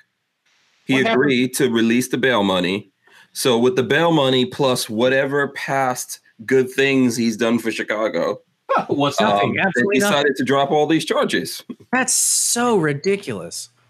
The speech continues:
Speaker 2: What
Speaker 1: Yeah. And he gets to claim he's a hundred percent innocent, <laughs> never did anything wrong.
Speaker 2: Uh, yeah, sure.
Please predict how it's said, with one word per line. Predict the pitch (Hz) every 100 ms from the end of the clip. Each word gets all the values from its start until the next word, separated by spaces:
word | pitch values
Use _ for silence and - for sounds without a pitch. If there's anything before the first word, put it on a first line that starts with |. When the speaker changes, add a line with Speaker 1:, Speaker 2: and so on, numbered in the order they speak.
| - -
Speaker 2:
What | 120
Speaker 1:
Yeah. | 131 - - _ _ _ _ _ _ -
And | 123 147 165 165
he |
gets | 156 165 165
to | -
claim | 165 165 170
he's | 156 143
a | 143
hundred | 147 -
percent | 101 - 131
innocent, | 139 156 143 143 143 143
<laughs> | 131 120
never | 123 139
did | 147
anything | 147 147 151 151 147
wrong. | 135 101 101 107 _ _ _ _ -
Speaker 2:
Uh, | 92 87 85
yeah, | 82 - _ _ -
sure. | - 85